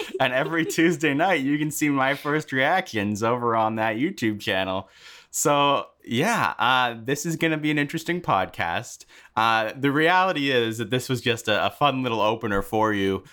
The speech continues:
Speaker 2: Olga's not even remotely drunk. No, that's
Speaker 1: No,
Speaker 2: not true at
Speaker 1: what?
Speaker 2: all. <laughs>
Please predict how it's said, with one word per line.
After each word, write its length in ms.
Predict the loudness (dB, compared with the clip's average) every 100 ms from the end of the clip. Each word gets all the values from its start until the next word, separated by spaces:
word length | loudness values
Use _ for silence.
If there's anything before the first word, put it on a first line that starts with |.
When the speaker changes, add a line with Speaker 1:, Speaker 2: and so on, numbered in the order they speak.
| _ -2
Speaker 2:
Olga's 300 | 0 2 0
not 200 | 0 0
even 180 | 0 -4
remotely 480 | -2 2 2 0 -4
drunk. 500 | -2 0 -2 -6 -14 -4
No, 60 | 2
that's 260 | 4 6 6
Speaker 1:
No, 80 |
Speaker 2:
not 180 | 6 4
true 200 | 4 6
at 260 | 8 6 4
Speaker 1:
what? 100 | 2
Speaker 2:
all. 220 | 4
<laughs> 40 | 2